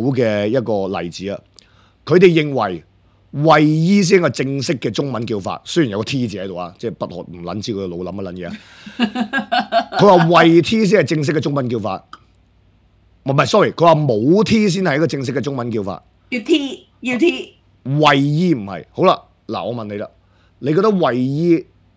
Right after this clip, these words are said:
Speaker 1: 嚴謹啲、準確啲，定係帽 T 嚴謹啲、準確啲啊？
Speaker 2: 梗係衛衣啦。
Speaker 1: 唔係，如果以準確性嚟講，一定係帽 T。
Speaker 2: 因為一定係嗰件有帽。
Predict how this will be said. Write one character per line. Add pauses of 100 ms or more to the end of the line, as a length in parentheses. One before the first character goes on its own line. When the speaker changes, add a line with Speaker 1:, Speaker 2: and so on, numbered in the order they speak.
(400)
Speaker 1:
嚴
謹
啲、
準
確
啲，
定
係
帽
T
嚴
謹
啲、
準
確
啲
啊？ (540)
Speaker 2:
梗
係
衛
衣
啦。 (340)
Speaker 1:
唔
係，
如
果
以
準
確
性
嚟 (100)
講，
一
定
係
帽
T。 (1040)
Speaker 2:
因
為
一
定
係
嗰
件
有
帽。